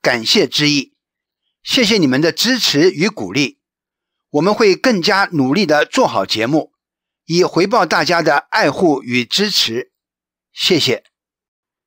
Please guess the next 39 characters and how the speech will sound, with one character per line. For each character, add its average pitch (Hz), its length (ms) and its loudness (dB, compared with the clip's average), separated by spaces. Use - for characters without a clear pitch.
今 233 160 -2
天 208 320 0
聊 139 180 0
两 156 200 0
个 147 80 0
话 180 240 0
题， 117 360 -6
一 226 80 -2
个 240 120 2
是 - 380 2
中 247 220 0
共 208 180 2
央 233 240 0
视 180 360 -2
播 240 180 2
出 240 180 -2
前 214 320 0
所 156 220 2
未 214 180 2
有 131 140 2
的 120 100 0
一 120 200 -4
幕， 139 240 0
令 226 320 -2
中 254 240 -2
共 208 300 -2
为 208 180 2
习 175 240 -2
近 240 180 0
平 170 300 0
精 247 240 0
心 247 220 -2
打 120 280 -2
造 220 220 0
的 160 280 0
光 247 260 0
辉 247 200 0
形 131 300 -4
象 180 260 -2